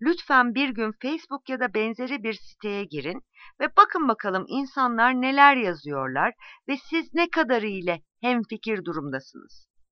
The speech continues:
Geçenlerde birisi Facebook'ta kendi durumu için aynen şöyle yazmıştı. "Mutluyum, mutluyum, mutluyum." O kadar güzel ki birinin bu yazdıklarını okumak.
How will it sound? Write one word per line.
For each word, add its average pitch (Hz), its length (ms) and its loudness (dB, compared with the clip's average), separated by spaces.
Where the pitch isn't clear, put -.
Geçenlerde 247 760 2
birisi 277 280 -2
Facebook'ta 202 720 -6
kendi 330 440 2
durumu 285 260 -2
için 196 360 -6
aynen 294 440 8
şöyle 214 300 -2
yazmıştı. 139 560 -2
"Mutluyum, 269 500 0
mutluyum, 339 500 2
mutluyum." 311 460 0
O - 160 -6
kadar 320 380 6
güzel 277 440 2
ki - 240 -10
birinin 240 320 0
bu 233 60 -2
yazdıklarını 202 640 2
okumak. 202 440 -4